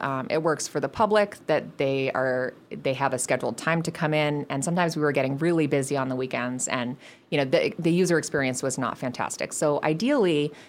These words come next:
now that we're sort of appointment only, we've actually maintained that because we saw that it worked so well. And it's something that we didn't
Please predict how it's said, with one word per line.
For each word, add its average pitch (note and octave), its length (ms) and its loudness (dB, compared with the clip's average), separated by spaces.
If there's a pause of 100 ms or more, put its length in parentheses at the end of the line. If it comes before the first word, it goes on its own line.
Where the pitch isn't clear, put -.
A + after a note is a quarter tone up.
(180)
now E3+ 180 4
that G3 120 4
we're D#3 380 4
sort D3+ 160 0
of D3 80 0
appointment C3+ 460 -2
only, G#3+ 460 2
we've G#3+ 320 0
actually F3+ 520 0
maintained E3+ 640 2
that B2 360 2
because D3 320 -2
we D#3 120 -2
saw C3 220 0
that B2+ 140 -2
it - 100 -8
worked A#2+ 260 -4
so B2+ 200 0
well. B2 300 2
And D3+ 120 0
it's F3+ 80 0
something G#3 220 4
that E3+ 120 4
we D#3+ 100 4
didn't D#3 320 0